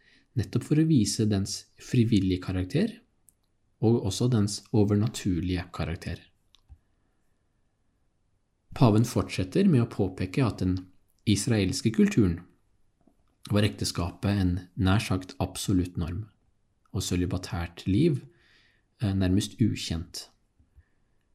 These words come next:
For fruktbarhet var jo knyttet til Guds løfte til Abraham, og ekteskapet hadde følgelig også en viktig religiøs betydning i kulturen. På denne bakgrunnen utgjør Jesu ord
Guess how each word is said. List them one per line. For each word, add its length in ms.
For 180
fruktbarhet 880
var 120
jo 100
knyttet 460
til 140
Guds 240
løfte 300
til 160
Abraham, 480
og 240
ekteskapet 560
hadde 200
følgelig 320
også 200
en 80
viktig 340
religiøs 500
betydning 460
i 80
kulturen. 460
På 100
denne 300
bakgrunnen 640
utgjør 320
Jesu 400
ord 380